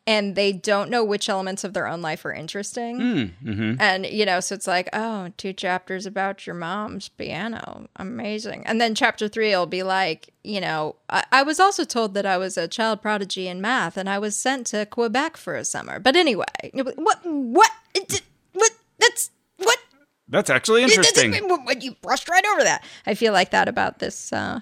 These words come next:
Speaker 2: Yeah, and
Speaker 1: praying
Speaker 2: just
Speaker 1: mantis.
Speaker 2: with all of this talk about the aliens and the Galactic Council and all the contact they're making, that all they can come away with are vague platitudes that any one of us could generate.
Speaker 1: <laughs> This praying mantis in charge of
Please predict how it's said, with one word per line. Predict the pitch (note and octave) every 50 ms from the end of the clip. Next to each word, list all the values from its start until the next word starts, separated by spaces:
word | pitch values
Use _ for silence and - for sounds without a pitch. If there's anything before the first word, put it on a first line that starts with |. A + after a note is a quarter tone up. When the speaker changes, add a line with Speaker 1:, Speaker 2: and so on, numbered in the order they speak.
| - _
Speaker 2:
Yeah, | - G#2+ G#2+ G#2+ G#2+ G2+ G2 -
and | C#3+ D3 D#3 C#3+
Speaker 1:
praying | C3+ C#3+ A3+ A3
Speaker 2:
just | G#2 G2+
Speaker 1:
mantis. | - - - - - C3
Speaker 2:
with | C#3 C#3+ - -
all | C3 C3+ C#3+ C#3+ C3+ B2+
of | A2 G2+
this | G#2+ G2+ -
talk | - G2+ G2 F#2 F#2
about | G2 F#2 F#2
the | - C#3 D3+ D3
aliens | D3 C#3 C3+ C3 B2 A2+ G2+
and | F#2+ F#2
the | F#2+
Galactic | E2+ F#2 F#2 F2+ F2+ - - F#2+ E2 -
Council | - E3+ D#3 D3+ D3+ C3+ - D3+ C#3+ C3+ C3 C3 C3 G#2+
and | E2+ E2+ E2+ - - - - - -
all | - G#2
the | G2
contact | - - - A3 F3 E3+ D#3+ E3 D#3+ D3+ C#3+
they're | D3+ D3
making, | C#3+ C#3+ C#3 B2+ D3+ C#3 C3+ C3+ A#2+
that | A2+ A#2 G#2+ G2+ - _ D3
all | D#3+ F3+ F#3
they | E3 D#3 C3+
can | - C3 A#2
come | A#2 A2+ A2 A2
away | G#2+ G#2 G#2 G2+
with | G2+ G2+ G2+ G2 G2 - -
are | G2+ F#2+
vague | G2+ A2+ A2 A2 - -
platitudes | - G2+ F#2 F#2+ F#2 E2 - F#2+ F2+ E2 - -
that | - - _ -
any | B3+ B3 E3+ B2
one | G2+ F#2 E2+ E2+
of | - -
us | F#2+ G2+ - -
could | - - B2+ A#2 F#2
generate. | - G#2 F2+ E2 D#2+ D#2 - - C#4
Speaker 1:
<laughs> |
This | C#4+ D#4+ D#4 -
praying | - - C#4+ C#4+ C#4+ D4 D#4+ F4+ F4+ D#4+
mantis | D4 C#4+ C#4 C#4 C4 - F3+ D#3+ - - - -
in | - B3 B3+
charge | A#3+ C#4 C4+ C4 C4+ C4+ B3+
of | C#4+ C4+